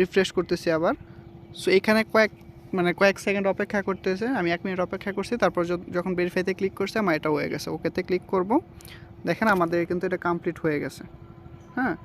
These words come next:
so আপনি এখানে ভিউ কোয়েস্টে গিয়ে আপনি দেখতে পারবেন এখান থেকে, আর এটা উইথড্র করতে পারবেন সেটা দেখাই দিতেছি।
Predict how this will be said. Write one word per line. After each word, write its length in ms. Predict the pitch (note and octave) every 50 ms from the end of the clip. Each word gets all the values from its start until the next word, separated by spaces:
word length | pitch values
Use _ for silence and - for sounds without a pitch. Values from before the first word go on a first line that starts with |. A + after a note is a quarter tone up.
| - - - - - - -
so 40 | - F#3+
আপনি 100 | F#3 G#3 A3 A3
এখানে 160 | A#3 A3 G#3+ F#3+ F3+
ভিউ 120 | F#3+ G#3 G3+ -
কোয়েস্টে 300 | G#3 G#3 G#3 G3+ - A3 G3+ - -
গিয়ে 160 | G#3+ A3 A3 G#3+ G3+
আপনি 120 | F#3+ - G3+ F#3+ G3
দেখতে 180 | F#3+ - G3+ F#3+ F#3+
পারবেন 240 | F#3 F#3 F#3 F#3+ F#3+ F#3 F3+
এখান 160 | - G3 F#3 F3
থেকে, 140 | F#3 F3+ - A3+ A3+
আর 60 | F#3+ F3
এটা 100 | E3+ F#3 F3+ F3+
উইথড্র 220 | F3+ F#3+ F3 F#3 F#3+ F#3 F#3
করতে 200 | G3 F#3 - G3 F#3 -
পারবেন 220 | F3+ E3+ F#3 A3 C4 C#4 -
সেটা 180 | - F#3 E3 D#3+ E3+
দেখাই 240 | E3+ E3+ - F#3+ F3+ E3 E3+
দিতেছি। 340 | E3 - F3 F3 - -